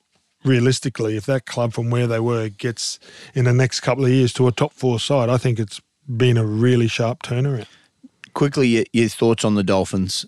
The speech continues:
Speaker 2: and their performance.
Speaker 1: That's the
Speaker 2: I mean,
Speaker 1: first
Speaker 2: the
Speaker 1: time
Speaker 2: Titans
Speaker 1: they played. No, no, that's the first time they played together. I watched it closely,
Speaker 2: Yep.
Speaker 1: um, with my wife 'cause the Titans were playing, and we
Speaker 2: Geez, Foran did well.
Speaker 1: That's what they've needed, you know, like,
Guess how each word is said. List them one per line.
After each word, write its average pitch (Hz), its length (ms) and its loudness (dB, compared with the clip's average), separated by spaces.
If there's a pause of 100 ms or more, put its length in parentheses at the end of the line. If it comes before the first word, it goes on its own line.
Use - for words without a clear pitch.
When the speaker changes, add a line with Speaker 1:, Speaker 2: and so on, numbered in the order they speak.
Speaker 2:
and 98 180 0
their 95 100 2
performance. 90 580 -2
Speaker 1:
That's 220 140 2
the 110 60 2
Speaker 2:
I - 40 -2
mean, 190 140 0
Speaker 1:
first 147 80 0
Speaker 2:
the 131 60 0
Speaker 1:
time 170 80 0
Speaker 2:
Titans 139 260 0
Speaker 1:
they 139 40 0
played. 139 180 2
No, 139 120 2
no, 117 140 0
that's 139 200 0
the 127 80 2
first 175 280 0
time 160 140 2
they 127 140 2
played 113 280 0
together. 113 260 0
I 139 120 0
watched 135 320 2
it 123 100 -4
closely, 131 540 -2
Speaker 2:
Yep. 110 200 -6 (380)
Speaker 1:
um, 123 220 4
with 123 160 2
my 123 80 2
wife 139 240 2
'cause 123 140 0
the 113 100 -2
Titans 143 400 0
were 135 80 4
playing, 180 360 2
and 117 200 2
we 120 300 0
Speaker 2:
Geez, 120 180 -4
Foran 117 320 2
did 98 160 -2
well. 90 240 -4 (500)
Speaker 1:
That's 196 220 0
what 170 140 0
they've 120 160 2
needed, 123 360 2
you 120 80 4
know, 123 120 4
like, 123 280 -2